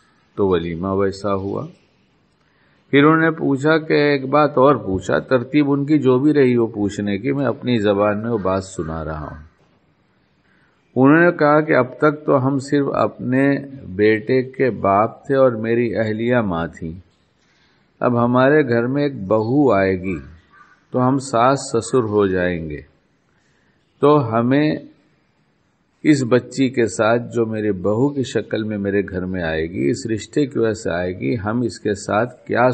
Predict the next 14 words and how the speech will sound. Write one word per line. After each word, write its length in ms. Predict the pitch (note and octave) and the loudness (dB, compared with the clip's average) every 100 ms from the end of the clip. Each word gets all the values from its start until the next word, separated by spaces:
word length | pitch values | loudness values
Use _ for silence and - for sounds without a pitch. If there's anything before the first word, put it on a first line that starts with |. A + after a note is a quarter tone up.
| - | 0
سلوک 480 | A2 G#2 G#2+ F#2+ - | -2 -2 -2 -6 -8
کریں، 500 | F#2 F2 F2+ G#2 C3+ | -4 -2 -2 -2 -6
کیا 360 | - A#2 B2 C3 F#2+ | -6 0 2 2 0
دین 260 | G#2 G#2+ G2 | -4 -2 -4
ہے، 400 | E2+ F#2 A2 A#2+ | -4 -4 -4 -4
ہم 220 | G#2 G2 | -4 -6
کیا 300 | F#2 A2 B2 | -4 0 0
کریں 400 | B2 G#2+ G2+ B2+ | 0 -2 -2 -2
کہ 100 | C#3 | -2
اللہ 240 | G#2 G2+ | -2 0
ہم 200 | G#2+ F#2 | 0 -2
سے 160 | F2+ A2+ | -6 -4
راضی 380 | G#2 E2 E2+ G#2 | -2 -4 -6 -2
ہو 200 | G#2+ C3 | -2 -2